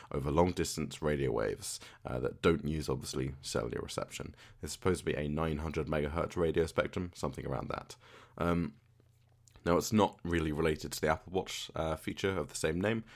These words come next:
which does rely, obviously, on a Wi-Fi or a cellular connection. Um, there's a couple of reasons why it may have been suspended,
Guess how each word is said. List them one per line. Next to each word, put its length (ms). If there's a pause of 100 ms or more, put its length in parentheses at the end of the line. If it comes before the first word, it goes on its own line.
(140)
which 260
does 260
rely, 400
obviously, 300
on 140
a 40
Wi-Fi 520
or 120
a 40
cellular 340
connection. 480 (460)
Um, 340 (640)
there's 200
a 20
couple 160
of 60
reasons 340
why 140
it 80
may 160
have 100
been 160
suspended, 540